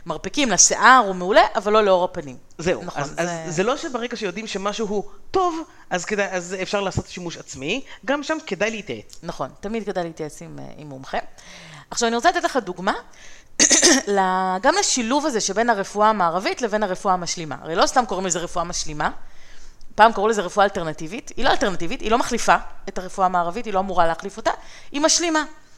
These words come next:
Speaker 1: זאת אומרת, בן אדם שמקבל טיפול ברפואה המערבית, שאני דרך אגב מאוד בעדה, ואני חושבת שהיא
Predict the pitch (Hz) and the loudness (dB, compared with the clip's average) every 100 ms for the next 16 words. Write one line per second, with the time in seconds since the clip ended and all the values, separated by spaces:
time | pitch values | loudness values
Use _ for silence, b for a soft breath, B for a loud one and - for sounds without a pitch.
0 | b - 262 262 254 233 240 277 254 226 | b -6 0 2 2 0 2 0 0 -2
1 | 220 226 208 226 202 - 170 175 196 190 | 0 0 -2 -2 -2 -2 -6 2 2 4
2 | 170 226 226 165 - - 254 - 262 214 | 0 0 -4 -4 -6 -4 -2 0 -2 0
3 | 208 226 233 202 143 - - b b b | 0 4 6 6 6 -2 -4 b b b
4 | 175 180 196 214 226 214 185 180 175 165 | -6 -6 -4 -4 -2 -2 -4 -6 -6 -6
5 | 160 160 156 | -6 -8 -10